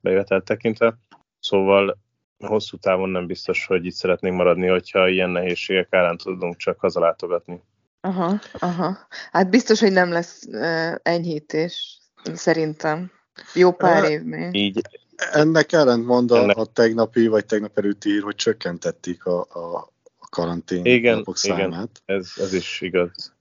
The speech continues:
Speaker 1: Igen.
Speaker 3: De, de en-, ennek ellenére is azért ez egy, ez egy tök jó körkérdés lenne, hogy megfordult-e mindannyiunk fejébe, hogy,
Speaker 2: Igen.
Speaker 3: hogy, hogy lelépünk. Ha igen, akkor hogy?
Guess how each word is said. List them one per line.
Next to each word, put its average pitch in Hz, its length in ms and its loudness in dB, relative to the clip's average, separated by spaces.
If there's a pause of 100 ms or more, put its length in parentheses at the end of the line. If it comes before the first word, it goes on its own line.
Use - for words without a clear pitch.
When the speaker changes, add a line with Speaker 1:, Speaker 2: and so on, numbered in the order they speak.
(140)
Speaker 1:
Igen. 90 360 -2
Speaker 3:
De, 92 300 -2 (160)
de 98 220 -4
en-, 101 200 -6 (120)
ennek 95 400 -6 (420)
ellenére 98 520 2
is 98 200 0
azért 107 260 4
ez 110 120 4
egy, 117 200 2
ez 117 160 0
egy 120 100 2
tök 131 220 0
jó 110 120 0
körkérdés 101 680 2
lenne, 98 240 0
hogy 98 260 2
megfordult-e 92 920 -4 (160)
mindannyiunk 90 520 -4
fejébe, 87 400 -4
hogy, 85 240 -4
Speaker 2:
Igen. 190 380 0 (220)
Speaker 3:
hogy, 85 300 -2
hogy 92 220 -2
lelépünk. 92 640 -2
Ha - 320 -6
igen, 90 240 -2
akkor 85 460 -6 (460)
hogy? 101 420 -2